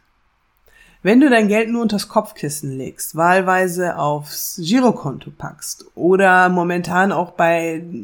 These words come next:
so gut wie null, <clears throat> also sehr, sehr geringen Zinsen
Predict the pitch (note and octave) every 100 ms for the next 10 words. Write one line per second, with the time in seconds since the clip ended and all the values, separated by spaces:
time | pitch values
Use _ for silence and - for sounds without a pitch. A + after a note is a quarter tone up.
0 | - F3 E3 F#3 E3 G#3 C4+ - G#3 G3+
1 | G#3+ A#3 A#3 A#3 - - - - - -
2 | - - C4 B3 G#3+ F#3+ F#3 G#3+ G#3+ G#3
3 | G3 G#3+ G#3+ G3 - A3 A3+ G#3 F#3+